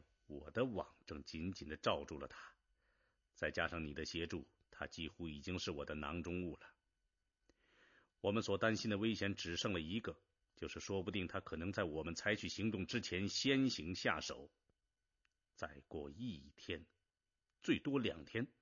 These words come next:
我就会把破案的准备工作完成了。在那以前，你得像一个感情深厚的妈妈看守她的病孩子那样，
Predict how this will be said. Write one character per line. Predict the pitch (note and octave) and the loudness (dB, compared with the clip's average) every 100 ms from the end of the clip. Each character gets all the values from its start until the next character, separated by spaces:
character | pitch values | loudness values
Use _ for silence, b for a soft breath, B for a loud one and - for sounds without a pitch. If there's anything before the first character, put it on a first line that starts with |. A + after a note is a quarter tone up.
| _ _ _ _ - | _ _ _ _ -8
我 | D#2 | -6
就 | D2+ | -4
会 | E2 F2 | -2 -2
把 | D2+ | -2
破 | D2 - E2+ | -4 2 2
案 | D#2+ | 2
的 | D#2 | 0
准 | - D#2 D#2 | -4 -4 0
备 | F#2+ | 0
工 | - E2 | 0 -2
作 | D2 | -2
完 | C#2+ D#2 | -2 -2
成 | - D2+ | -4 -8
了。 | D#2 _ _ _ b b b b b b b b b _ _ | -12 _ _ _ b b b b b b b b b _ _
在 | - | -6
那 | C#2+ D2 | -2 -2
以 | C#2+ | -2
前， | - D2+ D2 D2+ D#2+ - _ _ _ | -6 -6 -2 -2 -4 -8 _ _ _
你 | - | -8
得 | D2 | -6
像 | C2+ - C2+ | -4 -6 -6
一 | D2+ | -6
个 | E2+ | -6
感 | - D#2 D2+ | -4 -4 -4
情 | D2 E2+ | -6 -6
深 | D#2+ - F#2+ | -4 -2 -2
厚 | - F2+ | 0 -2
的 | D#2 | 0
妈 | F2 F#2+ G2 | 2 4 4
妈 | F#2 C#2+ | 0 -4
看 | - - | -4 -6
守 | D#2+ D#2 | -4 -4
她 | - | -6
的 | D#2+ | -6
病 | E2+ C#3 F#2 C#2+ | -2 0 0 -2
孩 | - E2 C3+ | -2 0 0
子 | - | 0
那 | F2+ D#2+ | -2 -2
样， | C2 | -6